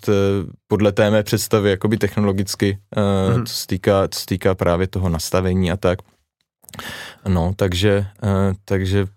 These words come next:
Speaker 1: pak jsem to začal různě i fakeovat prostě ve Photoshopu, takže jsem jakoby hodně používal i, eh, postprodukci, eh, jako dvě déčkovou, což, eh,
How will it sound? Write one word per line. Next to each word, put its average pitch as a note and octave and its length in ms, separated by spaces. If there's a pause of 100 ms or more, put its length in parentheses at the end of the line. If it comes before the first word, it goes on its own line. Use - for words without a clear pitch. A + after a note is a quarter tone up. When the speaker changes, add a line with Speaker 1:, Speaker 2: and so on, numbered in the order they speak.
(140)
Speaker 1:
pak G2+ 200
jsem G#2+ 160
to G#2+ 120
začal G#2 280
různě G#2 240
i A2+ 100
fakeovat G2+ 480
prostě - 280
ve D2+ 80
Photoshopu, A#2 540
takže F#2 200
jsem F#2+ 320
jakoby G2+ 300
hodně G2 280
používal F#2+ 500 (100)
i, F#2+ 280 (320)
eh, - 40 (340)
postprodukci, A2+ 840 (120)
eh, A2+ 60 (360)
jako F#2 180
dvě G2 180
déčkovou, F#2+ 580 (500)
což, - 500
eh, A2+ 40